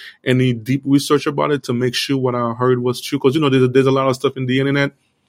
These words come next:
So just, they say Justin Bieber accepting Jesus into his life is because he wasn't joyful. So now I read another thing saying, like, Justin Bieber wrote that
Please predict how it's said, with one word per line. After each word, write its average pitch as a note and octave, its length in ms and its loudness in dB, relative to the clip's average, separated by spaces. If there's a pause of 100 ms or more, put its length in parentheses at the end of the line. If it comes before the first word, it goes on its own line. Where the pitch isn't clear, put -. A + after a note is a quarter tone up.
(420)
So E3 220 6
just, D3 380 4
they E3 180 8
say E3 220 4
Justin C#3 420 -2
Bieber D3 340 -2
accepting C3 480 -4
Jesus C3+ 360 -2
into C3+ 280 -6
his B2+ 160 -4
life C3+ 480 -4 (420)
is C3 140 2
because F3+ 300 6
he E3+ 60 6
wasn't F3 400 6
joyful. E3+ 360 2
So C#3+ 160 2
now C#3+ 640 0 (560)
I C3 140 2
read D3 400 4
another D3 360 2
thing C3 260 -2
saying, D#3 320 0
like, A#2+ 280 0
Justin C#3 380 2
Bieber C3+ 420 0
wrote C#3+ 300 2 (640)
that B2+ 520 2